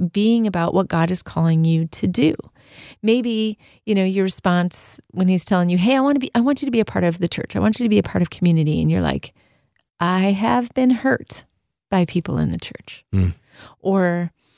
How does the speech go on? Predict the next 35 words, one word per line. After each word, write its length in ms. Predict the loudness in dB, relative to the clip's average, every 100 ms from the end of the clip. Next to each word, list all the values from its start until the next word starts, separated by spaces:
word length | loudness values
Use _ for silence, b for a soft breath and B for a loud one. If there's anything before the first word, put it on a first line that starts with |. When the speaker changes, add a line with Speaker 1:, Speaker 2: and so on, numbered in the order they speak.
| b b b b
Speaker 1:
you 80 | 0
know, 60 | 2
he's 140 | 2
calling 280 | 0 0 2
you 80 | 2
out 140 | 0
to, 160 | -4 -10 -2
on 160 | 0 0
tithing, 480 | 0 0 2 0
and 100 | 2 2
you're 120 | 2
like, 440 | 0 -2 -4 -16 _ _ 0
"Listen, 540 | 2 4 0 -4 -6 -10 _ _ _ _ _ _ b b b
it's 240 | -2 -2 -2
not 220 | -2 -2
like 160 | -2
I'm 140 | 0 0
opposed. 500 | 0 0 0 0 0
Things 260 | 0 2
are 40 | 0
just 220 | 0 0
really 200 | 0 0
tight 300 | 0 -2 0
right 160 | 0 0
now. 120 | 0
Let 160 | 0 0
me 120 | 0
get 340 | 2 2 0 -4 _
things 540 | 0 2 2 0 -2
Speaker 2:
Mm-hmm. 80 | -6
Speaker 1:
put 180 | -2 -2
together, 520 | 0 2 2 2 0 0
and 180 | 0 2
then 160 | 2
I'll," 280 | 2 0 -4